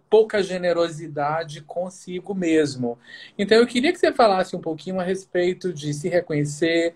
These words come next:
um pouquinho de autobondade ou autocompaixão.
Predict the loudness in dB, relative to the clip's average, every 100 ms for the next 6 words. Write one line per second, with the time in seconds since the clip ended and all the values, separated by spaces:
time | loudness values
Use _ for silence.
0 | _ -20 _ -6 0 2 2 0 4 6
1 | 6 4 0 2 4 4 4 0 -4 0
2 | 0 0 -6 -10 -6 -6 -8 -10 -10 -6
3 | -6 -6